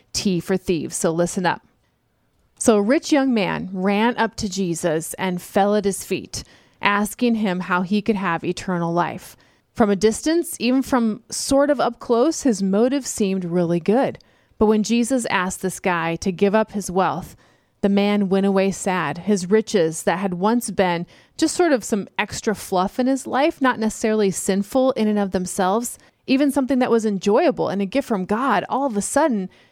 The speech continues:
in a moment of decision, became a foreign object. Fluff turned into sin. Something that would, from that moment on, hinder this man from having a relationship with God.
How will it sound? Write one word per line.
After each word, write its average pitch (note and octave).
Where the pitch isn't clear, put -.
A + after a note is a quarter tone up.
in G#3
a G3+
moment C4
of G#3+
decision, G3+
became G3+
a G#3
foreign F#3+
object. E3+
Fluff A3
turned G#3+
into F3+
sin. E3
Something D4+
that B3
would, A#3
from G3+
that A3+
moment A#3
on, E3+
hinder C#4
this F3+
man F3
from F#3+
having G#3+
a -
relationship F3+
with F#3
God. G3